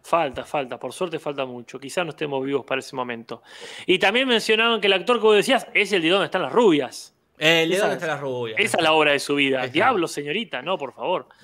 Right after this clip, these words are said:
Speaker 2: Y acá
Speaker 1: Actorazo.
Speaker 2: Pereza nos tira el dato que La Roca compró y revivió, como supongo que lucha libre, la
Speaker 1: Ah.
Speaker 2: X F L.
Speaker 1: Es que en dos mil veinte volvió. Yo no sé
Speaker 2: Claro,
Speaker 1: si
Speaker 2: La
Speaker 1: es un
Speaker 2: Roca,
Speaker 1: buen
Speaker 2: La Roca.
Speaker 1: momento.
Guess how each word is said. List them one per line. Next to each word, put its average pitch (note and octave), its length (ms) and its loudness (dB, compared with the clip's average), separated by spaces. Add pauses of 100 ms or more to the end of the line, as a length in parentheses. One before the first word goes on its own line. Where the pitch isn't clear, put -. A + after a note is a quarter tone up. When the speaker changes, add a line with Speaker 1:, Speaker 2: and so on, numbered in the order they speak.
(140)
Speaker 2:
Y - 80 -8
acá B2+ 40 0 (500)
Speaker 1:
Actorazo. B2 200 -14
Speaker 2:
Pereza E3 360 -4
nos D3 120 -4
tira F3+ 180 0
el D#3+ 80 -2
dato F#3+ 260 -2
que C#3 140 -6
La C3+ 120 0
Roca F3+ 440 -2
compró D3 680 -4 (160)
y C3 100 -6
revivió, F#3 880 2
como A#2 580 -10
supongo C3 240 -8
que A#2 100 -6
lucha B2 280 -8
libre, C#3+ 440 -6 (540)
la B2+ 200 0
Speaker 1:
Ah. B2 160 -6
Speaker 2:
X C#3 800 -4
F B2 400 -4
L. G#2 280 -12
Speaker 1:
Es - 160 -2
que B3 140 2
en A3 60 2
dos G3 140 0
mil A3 140 0
veinte B3 240 2
volvió. F#3+ 480 4
Yo G#3 200 -2
no G3+ 100 0
sé C3 80 -4
Speaker 2:
Claro, A3 140 0
Speaker 1:
si D3 480 0
Speaker 2:
La C3 100 0
Speaker 1:
es C3 80 -4
un D3 60 0
Speaker 2:
Roca, A#2+ 100 -2
Speaker 1:
buen F3+ 160 -2
Speaker 2:
La E3+ 60 -2
Roca. E3+ 60 -2
Speaker 1:
momento. E3+ 600 -2